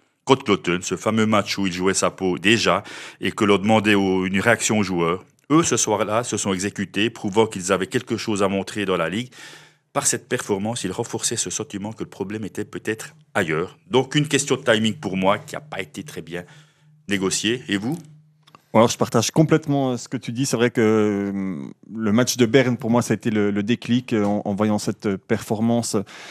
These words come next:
Speaker 2: qui n'en était finalement pas une, hein. On a vu vraiment une équipe, euh, sombrer ce jour-là, toute une équipe, tout un collectif. On, j'ai vu des joueurs dans une attitude que j'avais jamais vue, honnêtement, une ambiance dans le vestiaire ou à proximité du vestiaire aussi, euh,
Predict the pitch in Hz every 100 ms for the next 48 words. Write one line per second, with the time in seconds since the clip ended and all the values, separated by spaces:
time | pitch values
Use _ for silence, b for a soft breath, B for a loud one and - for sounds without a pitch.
0 | B B - 104 98 110 104 107 104 104
1 | 95 104 117 123 113 107 104 101 107 104
2 | 110 110 107 113 - 101 98 101 104 -
3 | 123 117 120 127 117 110 120 123 139 -
4 | 127 123 139 139 127 117 127 120 - 127
5 | 135 - 104 104 107 95 107 117 110 101
6 | 113 117 107 101 101 110 - 120 113 104
7 | 95 95 120 123 120 123 113 - 113 131
8 | 131 101 104 113 117 120 107 107 117 -
9 | 131 117 107 - 120 - 120 120 110 113
10 | - 107 107 - 110 95